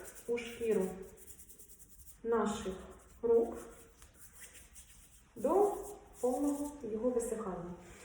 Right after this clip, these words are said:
Далі беремо корцет, виймаємо наш стерильний лоток із крафт-пакету. Крафт-пакет відправляємо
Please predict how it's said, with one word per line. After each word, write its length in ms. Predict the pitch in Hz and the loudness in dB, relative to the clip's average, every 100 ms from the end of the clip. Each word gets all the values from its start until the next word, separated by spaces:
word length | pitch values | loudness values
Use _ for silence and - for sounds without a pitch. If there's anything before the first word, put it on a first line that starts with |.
| - - - | -20 -20 -6
Далі 300 | - 269 214 | 4 6 8
беремо 320 | 214 277 294 320 | 8 8 6 0
корцет, 580 | 247 - 311 339 330 240 | 0 0 2 2 0 4
виймаємо 880 | 247 254 269 233 226 226 220 214 220 | 6 6 6 6 6 2 2 2 2
наш 140 | 240 233 | 2 2
стерильний 480 | - 247 240 220 | 4 6 6 6
лоток 420 | 214 233 233 208 226 | 4 4 4 2 0
із 220 | 220 - | 0 0
крафт-пакету. 760 | 226 208 - 202 208 311 330 - - - - - - - - - - - - - - - - - - - - | 0 0 0 -4 0 2 4 6 4 2 -2 -2 -2 -4 -8 -8 -6 -2 2 6 6 6 4 0 -4 -6 0
Крафт-пакет 500 | 277 - 240 - 254 | 0 2 2 4 4
відправляємо 480 | 240 - 233 233 220 | 4 4 6 8 6